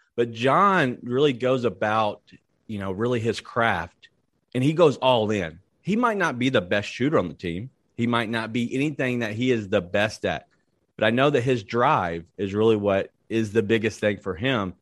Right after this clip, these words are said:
And he can do so many things. And I just watch him thinking,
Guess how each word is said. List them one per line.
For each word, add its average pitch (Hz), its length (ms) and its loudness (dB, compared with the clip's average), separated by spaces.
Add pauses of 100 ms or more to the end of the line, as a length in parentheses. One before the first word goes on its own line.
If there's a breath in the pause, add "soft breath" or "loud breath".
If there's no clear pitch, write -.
(280)
And 117 120 -2
he 139 100 4
can 147 140 0
do 131 160 2
so 170 280 0
many 160 220 0
things. 104 580 -2 (360)
And 123 80 -4
I 127 60 0
just 143 220 -6
watch 139 320 0
him 117 180 0
thinking, 117 540 -4